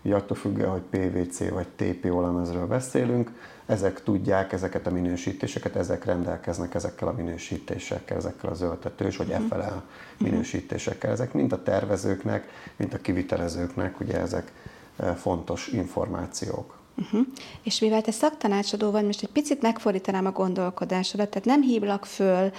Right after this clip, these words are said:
Speaker 2: egy konkrét helyzettel, amire ajánlasz megoldást, hanem picit így mondtad is az előbb, hogy de ez egy másik téma, és az egy külön téma, hogy mikor melyiket fogom használni, hogy most ilyen szempontból most három megoldást, ö, hallottam ki a szavaidból,
Speaker 1: Igen.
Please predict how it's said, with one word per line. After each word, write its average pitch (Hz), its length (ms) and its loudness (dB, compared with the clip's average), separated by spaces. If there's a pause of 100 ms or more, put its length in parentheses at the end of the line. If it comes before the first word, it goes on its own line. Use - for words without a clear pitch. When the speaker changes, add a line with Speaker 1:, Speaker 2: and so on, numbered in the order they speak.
(200)
Speaker 2:
egy - 160 -4
konkrét 196 440 0
helyzettel, 175 840 0
amire 190 300 2
ajánlasz 175 600 -2
megoldást, 202 680 2 (340)
hanem 202 220 2
picit 254 300 0
így 208 180 0
mondtad 220 380 4
is 190 200 0
az 190 120 2
előbb, 185 320 2 (340)
hogy 180 420 2 (320)
de 190 160 6
ez 180 140 2
egy 175 80 2
másik 185 460 2
téma, 214 300 6
és 180 280 2
az 175 160 2
egy 185 120 2
külön 175 300 2
téma, 175 240 2
hogy 170 80 0
mikor 185 380 2
melyiket 165 500 0
fogom - 360 -4
használni, 214 640 2
hogy 214 180 2 (260)
most - 160 -2
ilyen 214 320 4
szempontból 214 500 2
most 214 160 0
három 190 320 2
megoldást, 180 640 -2
ö, 185 260 2 (460)
hallottam 185 640 2
ki - 140 -6
a 170 80 0
szavaidból, 170 580 0
Speaker 1:
Igen. 117 400 6